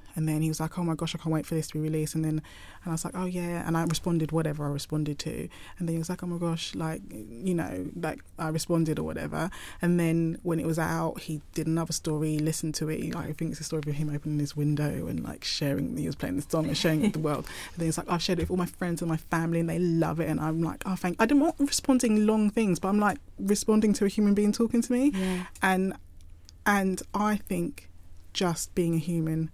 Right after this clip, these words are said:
Speaker 1: helps your music.
Speaker 2: Mm.
Speaker 1: Being, not just being a human, being a, a kind human
Speaker 2: Yeah.
Speaker 1: helps your,
Speaker 2: <laughs>
Speaker 1: helps your music. And actually,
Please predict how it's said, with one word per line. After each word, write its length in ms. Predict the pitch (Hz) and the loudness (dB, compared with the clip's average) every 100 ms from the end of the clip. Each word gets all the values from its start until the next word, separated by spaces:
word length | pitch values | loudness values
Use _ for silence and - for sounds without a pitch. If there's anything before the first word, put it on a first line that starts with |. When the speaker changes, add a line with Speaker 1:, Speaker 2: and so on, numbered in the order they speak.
| - | -10
Speaker 1:
helps 320 | - - - | -8 -8 -4
your 80 | 170 | 0
music. 460 | 160 151 - - - - | 2 2 -2 -10 -12 -4
Speaker 2:
Mm. 260 | 175 175 - | -2 -2 -2
Speaker 1:
Being, 280 | - 175 165 | 0 2 2
not 180 | 196 - | 0 -6
just 160 | - - | -10 -6
being 120 | 147 | -4
a 20 | |
human, 180 | 147 143 | -2 -4
being 180 | 180 175 | -2 -4
a, 100 | 160 - - - - | -4 -8 -20 -18 -10
a 60 | |
kind 400 | - 180 175 180 | -4 0 2 0
human 300 | - 165 156 | 0 -2 2
Speaker 2:
Yeah. 140 | 175 175 | 4 4
Speaker 1:
helps 340 | 156 - - - | 2 -2 -6 2
your, 300 | 175 160 160 - - | 4 4 2 -6 -14
Speaker 2:
<laughs> 200 | - - | -14 -12
Speaker 1:
helps 340 | - 175 - - | -2 0 0 0
your 100 | 160 | 4
music. 300 | 160 156 151 | 4 2 2
And 220 | 151 156 | 2 2
actually, 460 | 160 - 170 156 | 0 0 0 0